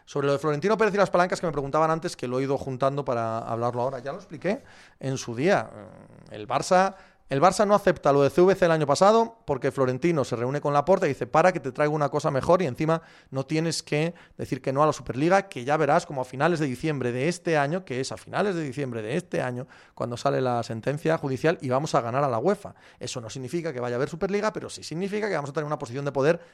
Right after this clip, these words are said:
verdaderamente potente en cuanto a la negociación de la siguiente Champions League y el reparto de los derechos televisivos. "Ok",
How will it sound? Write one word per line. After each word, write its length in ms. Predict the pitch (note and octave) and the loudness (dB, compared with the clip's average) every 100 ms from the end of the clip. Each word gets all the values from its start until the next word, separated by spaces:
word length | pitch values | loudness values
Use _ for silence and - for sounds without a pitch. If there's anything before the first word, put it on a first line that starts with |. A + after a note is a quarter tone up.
| _ - | _ -8
verdaderamente 600 | F3+ F#3+ D#3+ D3 C#3+ C#3+ | -2 0 0 -2 -4 -6
potente 540 | B2+ B2 A2+ G#2 - - | -6 -6 -8 -10 -16 -14
en 80 | A2+ | -8
cuanto 260 | A2+ A#2+ | -4 0
a 40 | B2 | 2
la 100 | B2+ | 2
negociación 500 | B2 A#2+ A2+ E3+ G#3 | -2 -4 -4 -2 0
de 80 | |
la 80 | B2+ | -2
siguiente 300 | A#2 A#2 B2+ | -6 -8 -4
Champions 340 | D#3+ D#3+ F3 F3+ | -4 0 -2 0
League 240 | G3+ - - - | 0 -2 -16 -8
y 100 | C3 | -4
el 60 | A#2+ | -2
reparto 400 | C3+ D3+ D3+ D#3+ | 0 0 0 0
de 40 | |
los 140 | B2 A#2 | -2 -4
derechos 300 | A2+ A#2+ - | -6 -8 -10
televisivos. 420 | A2+ A2+ A2 - - | -12 -12 -14 -12 -4
"Ok", 240 | D3+ | -2